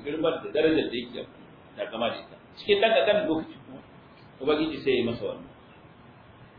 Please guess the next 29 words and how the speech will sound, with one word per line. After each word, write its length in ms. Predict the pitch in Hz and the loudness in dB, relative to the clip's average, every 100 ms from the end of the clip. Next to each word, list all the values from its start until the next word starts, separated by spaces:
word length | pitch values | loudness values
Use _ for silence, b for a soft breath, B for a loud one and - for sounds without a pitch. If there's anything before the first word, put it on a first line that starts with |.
| - | -12
Saboda 160 | - 156 | 0 2
haka 160 | 156 139 | 4 2
duk 260 | - 226 - 185 | 4 2 6 6
abin 240 | 180 180 | 6 6
da 80 | 160 | 6
zai 140 | 151 | 6
yi 160 | 147 147 | 4 4
takama 460 | 135 120 135 147 147 | 2 2 2 2 2
da 80 | - | 2
shi 160 | - - - - - | -4 -12 -16 -20 -18
a 80 | 104 101 | -14 -10
cikin 320 | - 143 - | -8 -8 2
ɗan 120 | 151 151 | 2 4
ƙanƙanin 360 | 117 131 123 123 | 0 -2 -2 -4
lokaci, 280 | 131 - 113 | -4 -8 -12
Ubangiji 400 | - 113 - 113 | -8 -8 -8 -12
in 120 | 113 | -10
ya 60 | 113 | -6
ga 80 | 113 | -2
dama 200 | 113 110 | -2 -2
sai 80 | 120 | -4
ya 80 | 131 | -8
kwace 280 | - 104 - | -2 -2 -2
wannan. 280 | - 80 - - - - - - - - - | -10 -12 -18 -20 -20 -20 -20 -20 -20 -20 -18
To, 340 | 120 110 101 - | -4 0 0 4
Allah 280 | 156 - 151 | 6 8 6
na 200 | 131 - | 6 4
ganin 240 | 139 143 139 | 4 4 2
sa, 140 | - | -2